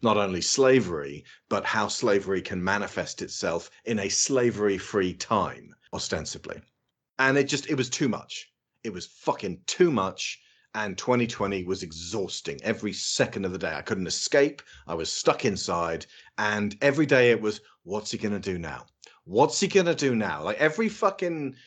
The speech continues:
newscaster was like, "Maybe we could inject bleach into our eyes or something. I don't know. Maybe that'll,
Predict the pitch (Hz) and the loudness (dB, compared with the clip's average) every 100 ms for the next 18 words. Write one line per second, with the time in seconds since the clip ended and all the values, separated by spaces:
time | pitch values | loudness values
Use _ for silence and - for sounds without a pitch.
0 | - _ 117 139 139 139 139 131 - 131 | -20 _ -2 2 2 2 2 2 2 2
1 | 123 131 131 135 170 185 190 185 180 160 | 4 0 0 4 4 6 6 4 4 0
2 | 156 131 139 139 113 120 131 175 - 165 | 0 4 4 4 0 2 2 0 0 0
3 | 160 170 175 170 170 175 180 180 180 180 | 2 4 6 6 6 4 2 2 2 2
4 | - 180 175 - 190 156 143 165 139 139 | 2 0 0 0 2 4 6 6 4 4
5 | 139 160 165 147 135 127 | 4 4 4 4 4 4